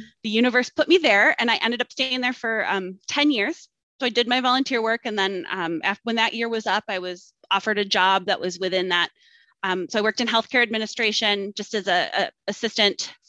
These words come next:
for, um, about seven years and kinda had some, some other jobs along the side. Um, that's where I met my husband.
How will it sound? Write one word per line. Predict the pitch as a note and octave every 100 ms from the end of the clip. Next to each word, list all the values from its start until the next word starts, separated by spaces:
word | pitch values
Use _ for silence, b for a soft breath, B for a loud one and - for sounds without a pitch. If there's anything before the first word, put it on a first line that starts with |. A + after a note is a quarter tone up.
| -
for, | G#3 G3+ F#3+ F#3+ - _ _ _ _ _
um, | G3+ G3+
about | - C#4+ C#4+ -
seven | B3 A3 G#3+
years | F#3+ F#3 F#3+
and | F#3+
kinda | F#3+ F3+
had | F#3 -
some, | F3+ F3 F#3+ _
some | - A3+ -
other | G3+ G3+
jobs | G3+ F3 E3+ F3+ - - _ -
along | G3+ F3+ F#3+
the | G3+
side. | F#3+ F3+ F#3 -
Um, | F3 E3
that's | G3+ A3
where | B3
I |
met | A#3+
my | G#3
husband. | A#3 G#3 G3+ A#3 D4